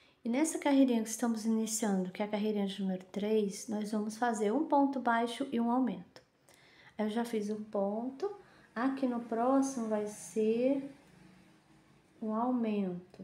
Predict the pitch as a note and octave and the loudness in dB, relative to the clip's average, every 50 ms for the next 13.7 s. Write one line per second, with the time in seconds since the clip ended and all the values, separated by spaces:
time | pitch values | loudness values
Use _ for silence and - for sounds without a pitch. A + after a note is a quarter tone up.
0 | - - G3 G3 G3+ G#3+ G#3+ G#3+ - - G#3+ G#3+ G#3+ - - - G#3 G3+ G3+ G#3 | -10 -6 -4 -4 -4 -4 -6 -10 -12 -10 -10 -10 -10 -10 -10 -8 -6 -6 -6 -8
1 | - - A#3+ A3+ G#3+ G#3 G#3+ G#3 G3+ F#3+ F#3 - - - G3+ F#3 - - - - | -8 -10 -10 -10 -8 -6 -4 -4 -4 -4 -6 -8 -12 -16 -18 -20 -20 -20 -20 -20
2 | _ _ _ _ _ _ _ _ _ _ _ _ _ _ _ _ _ _ _ - | _ _ _ _ _ _ _ _ _ _ _ _ _ _ _ _ _ _ _ -20
3 | - - _ _ _ _ _ _ _ _ - A#3 B3 B3 A#3 A#3 A#3 B3 B3+ B3+ | -20 -20 _ _ _ _ _ _ _ _ -6 -4 -4 -2 0 0 2 2 2 2
4 | B3+ - - C4+ C4+ C4+ - C4+ A#3+ B3+ B3+ B3+ B3+ C4+ C4+ - - D#4 D#4 - | 0 2 2 4 4 4 2 0 2 4 4 4 4 2 0 0 0 -2 0 0
5 | E4+ C#4 A3 G#3 - A3 G#3+ A3+ A3+ - A#3+ A#3 A3+ A#3 A#3 G#3+ A3 G#3+ G#3+ G#3 | 0 0 0 0 -2 -2 -4 -4 -4 -4 -4 -4 -4 -4 -2 -2 0 0 -2 -4
6 | - - G#3+ - G#3 G#3 G#3+ G#3 G#3 G3 G3 G3 F#3+ G3 G3+ G#3+ A3+ B3 B3 - | -6 -8 -6 -4 -4 -4 -4 -4 -4 -4 -4 -4 -4 -4 -4 -4 -4 -6 -8 -6
7 | - F#4+ G4 - - - - - - - - _ - A3 A3+ A3+ - A#3+ A#3 A3+ | -6 -8 -8 -8 -14 -20 -20 -20 -20 -20 -16 _ -4 -2 -2 -2 -2 -2 -4 -4
8 | A#3 A#3 - B3+ A#3+ A3+ G#3 A3 G#3+ G#3+ G#3+ G#3+ - - - G#3 G3 - - - | -4 -4 -4 -4 -4 -2 -2 -2 -2 -2 -2 -6 -10 -12 -12 -10 -12 -10 -14 -16
9 | - - - A#3+ B3+ C#4 D4+ D#4 - - - G3 G3+ G3+ F#3+ F#3 F3+ F3+ - - | -12 -6 -2 0 2 2 2 0 -2 -4 -6 -4 -2 -2 -2 -2 -4 -8 -12 -18
10 | G3+ - - - - - - - _ _ _ _ - - - - - - - - | -20 -20 -20 -20 -20 -20 -20 -20 _ _ _ _ -20 -20 -20 -20 -20 -20 -20 -12
11 | - - A3 A#3 - D#4 C#4 C#4+ C#4 C4+ C#4 C4+ B3+ A#3+ A3+ G#3+ G#3 G#3 G#3 G3 | -6 -6 -4 0 0 2 4 4 4 4 4 2 0 0 0 -2 -4 -4 -4 -2
12 | F#3+ G3 G3 F#3+ G#3 A#3+ B3+ A#3+ G#3+ - A3 A3 C#4+ D#4 D#4 C#4 C4+ C4+ C4+ C4+ | -2 -2 0 0 0 -2 -2 -2 -2 -2 -2 0 0 2 2 4 4 4 4 2
13 | C4+ - - B3+ B3+ C4+ C#4 C#4+ C#4 - - - - | 0 -2 -4 -2 0 0 0 0 -2 -8 -12 -16 -18